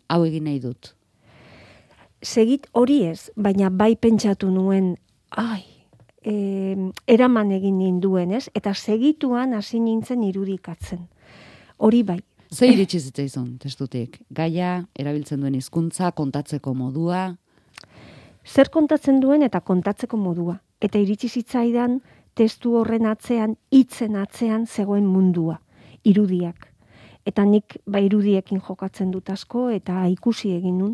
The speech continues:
Speaker 2: Ikusi egin nun Jasmin kantuan, em, ikusi nuen Rosa jo-, biolina jotzen, ikusi nuen Rosa, e, bere minak orain bihurtuta adierazten. Bueno,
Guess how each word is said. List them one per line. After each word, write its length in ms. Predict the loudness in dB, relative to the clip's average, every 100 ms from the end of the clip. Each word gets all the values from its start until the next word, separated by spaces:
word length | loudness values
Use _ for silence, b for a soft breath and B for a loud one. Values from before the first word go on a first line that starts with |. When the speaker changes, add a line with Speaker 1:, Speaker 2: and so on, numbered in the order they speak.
| -6
Speaker 2:
Ikusi 360 | -8 -6 -2 0
egin 640 | 2 2 2 0 0 0
nun 240 | 0 0 -2 B B B B B -2
Jasmin 460 | 0 2 2 0
kantuan, 800 | 0 -2 -2 -2 0 0 0 -2 B B B -4
em, 880 | -2 -2 -2 -2 -2 -2 -4 -6 -8
ikusi 360 | -10 -8 -2 0
nuen 320 | 2 2 0
Rosa 680 | -2 -4 -4 -4 -4 -6 -8
jo-, 140 | -8
biolina 680 | 0 2 4 4 2 0 -2 -6 -10
jotzen, 360 | -6 -2 -2
ikusi 320 | -4 -8 -8
nuen 300 | -8 -4 -6
Rosa, 440 | -6 -8 -6 -6 -6 B B B B B B -4
e, 320 | 0 2 0 2
bere 300 | 2 4 6
minak 800 | 8 8 8 8 4 0 -6 -18 -4
orain 420 | 4 6 6 6 6
bihurtuta 1200 | 4 4 0 -6 -10 -6 -6 -4 -2 -4 -6 -6 -2
adierazten. 800 | 2 2 2 -2 -2 -2 -2 -4 B B B B
Bueno, 280 | 0 0